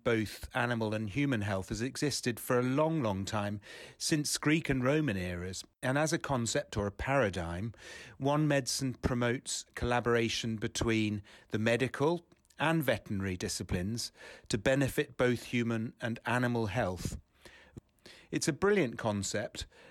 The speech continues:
Um, sadly, uh, I think there has been divergence between the animal and veterinary communities over the years, um, probably since the nineteenth century, and I suspect that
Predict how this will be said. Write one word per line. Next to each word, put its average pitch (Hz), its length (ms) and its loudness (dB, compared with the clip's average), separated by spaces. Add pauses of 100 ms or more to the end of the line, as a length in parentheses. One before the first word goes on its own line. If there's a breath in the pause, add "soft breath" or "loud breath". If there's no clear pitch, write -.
(140 soft breath)
Um, 135 420 2 (260 loud breath)
sadly, 156 720 2 (580)
uh, 127 400 0
I 139 120 0
think 170 180 -2
there 135 180 2
has 120 200 0
been 127 440 2
divergence 127 920 0
between 101 640 -4 (340 soft breath)
the 113 140 2
animal 107 400 -2
and 104 140 -2
veterinary 104 500 -4
communities 104 680 -2
over 101 240 -2
the 98 140 -2
years, 95 600 -4 (420 loud breath)
um, 117 340 2
probably 170 420 0
since 113 300 -4
the 120 120 -4
nineteenth 117 500 0
century, 139 460 -2
and 110 120 -2
I 127 80 -2
suspect - 640 -2
that 139 260 -2